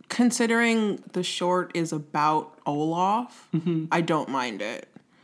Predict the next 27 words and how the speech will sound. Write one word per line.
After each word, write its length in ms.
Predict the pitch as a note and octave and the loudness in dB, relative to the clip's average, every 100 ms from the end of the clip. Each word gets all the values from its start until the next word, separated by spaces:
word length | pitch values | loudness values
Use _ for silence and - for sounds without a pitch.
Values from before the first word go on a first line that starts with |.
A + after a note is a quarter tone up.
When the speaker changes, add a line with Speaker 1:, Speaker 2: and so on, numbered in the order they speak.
| _ | _
Speaker 1:
The 60 | E3+ | 2
Speaker 2:
Yeah. 60 | |
Speaker 1:
reason 260 | G3 G3+ G#3 | 4 4 4
why 120 | G#3 | 2
Olaf 420 | - F3+ F3 F3 - | 4 4 4 2 -2
pissed 300 | F#3+ F#3 F3+ | -4 -2 -2
me 80 | F3 | 0
off 180 | F3 | 0
in 60 | F3+ | -2
Frozen 380 | E3+ E3 D#3+ D#3+ | -2 -2 0 -2
two 300 | A3+ A3 G3+ | 0 2 2
is 80 | F3 | 2
because 320 | F3 E3+ E3 | -2 0 -2
Frozen 280 | - E3 E3+ | -2 0 0
two 140 | E3+ | 2
is 100 | E3+ | 0
not 200 | E3+ D#3 E3 | 0 -4 -6
about 300 | E3 D#3 - | -2 -4 -2
Olaf, 380 | D3+ D3 C#3+ D3+ | -4 -2 -2 -4
and 80 | - D3 | -10 -12
Olaf 360 | E3 D3 - | -4 -4 -4
was 120 | F3 | -10
talking 500 | - - E3 F#3 G#3+ A3 | -6 -2 -2 0 -4 -2
a 60 | B3 | -2
lot. 720 | A3+ G3 G3 - - - - - | 0 -2 -2 -2 -2 -6 -12 -10
Speaker 2:
Yeah. 160 | - - G4 - | -10 0 0 2
Speaker 1:
<laughs> 140 | C#4+ | 0